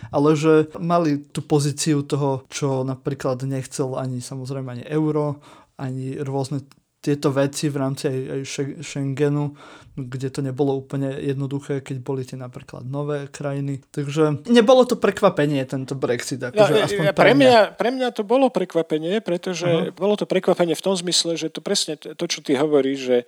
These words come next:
Speaker 2: že okej, že presne ako si povedal, tie mechanizmy, na ktorých sa Británia nechcela zúčastňovať, tak sa mohla na nich nezúčastňovať.
Speaker 1: Mhm,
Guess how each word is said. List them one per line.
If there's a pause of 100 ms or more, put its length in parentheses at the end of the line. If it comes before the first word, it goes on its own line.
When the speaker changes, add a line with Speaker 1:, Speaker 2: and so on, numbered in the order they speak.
(360)
Speaker 2:
že
okej,
že (280)
presne
ako
si
povedal,
tie
mechanizmy,
na
ktorých
sa
Británia
nechcela
zúčastňovať,
tak
sa
mohla
na
nich
nezúčastňovať.
Speaker 1:
Mhm,